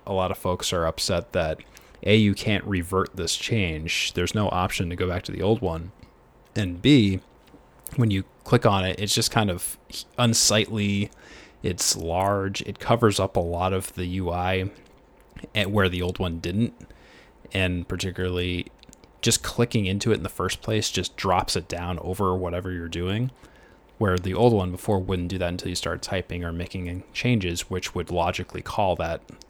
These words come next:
the address bar. So a lot of folks are up in arms about it. There's a lot of threads, and there's even a big bug thread, and there's been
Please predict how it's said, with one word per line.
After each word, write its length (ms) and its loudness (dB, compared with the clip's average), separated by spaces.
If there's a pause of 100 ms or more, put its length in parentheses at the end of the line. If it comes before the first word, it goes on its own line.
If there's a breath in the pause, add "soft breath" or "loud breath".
(140)
the 400 -6
address 320 -4
bar. 320 -4
So 440 -2 (600 loud breath)
a 60 -2
lot 160 4
of 60 -2
folks 260 -6
are 80 -2
up 140 -4
in 100 -4
arms 240 -4
about 300 -2
it. 140 -2
There's 180 -2
a 40 -4
lot 180 -2
of 80 -6
threads, 760 -2 (540 soft breath)
and 300 -4 (140)
there's 200 0
even 180 -2
a 40 -6
big 220 -6
bug 200 2
thread, 440 2
and 320 -4
there's 220 -4
been 360 -4